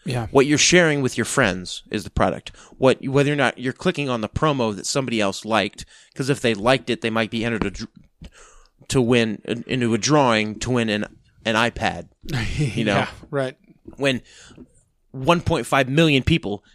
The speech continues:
Speaker 2: have already clicked on that to win their iPad, you know?
Speaker 1: <laughs>
Speaker 2: There's no
Speaker 1: Well,
Speaker 2: one out there
Speaker 1: there's only
Speaker 2: winning
Speaker 1: one
Speaker 2: iPads.
Speaker 1: iPad.
Speaker 2: All you, all, there's no one out there winning iPads, okay?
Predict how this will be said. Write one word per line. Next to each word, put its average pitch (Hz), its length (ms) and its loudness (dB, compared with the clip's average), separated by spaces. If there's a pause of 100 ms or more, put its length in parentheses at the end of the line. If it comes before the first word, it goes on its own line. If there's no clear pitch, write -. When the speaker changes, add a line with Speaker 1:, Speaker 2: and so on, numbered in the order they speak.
Speaker 2:
have 131 100 2
already 117 180 4
clicked - 300 -6
on 110 140 -4
that 98 200 -6
to 117 100 -8
win 117 160 -4
their 123 160 2
iPad, 95 420 -4 (180)
you 180 80 6
know? 170 200 2
Speaker 1:
<laughs> 156 160 -2 (640)
Speaker 2:
There's 143 100 -10
no 214 80 4
Speaker 1:
Well, 240 80 6
Speaker 2:
one - 80 6
out 196 80 4
there 196 120 4
Speaker 1:
there's 165 80 2
only - 140 2
Speaker 2:
winning - 100 -2 (120)
Speaker 1:
one 185 100 0
Speaker 2:
iPads. - 40 -2
Speaker 1:
iPad. 107 400 -4 (160)
Speaker 2:
All 165 180 4
you, 175 140 0
all, 165 280 2
there's 139 240 -12
no 226 80 0
one 254 100 0
out 139 180 0
there 131 100 -2
winning 123 220 -4
iPads, 104 540 -8
okay? 123 320 -4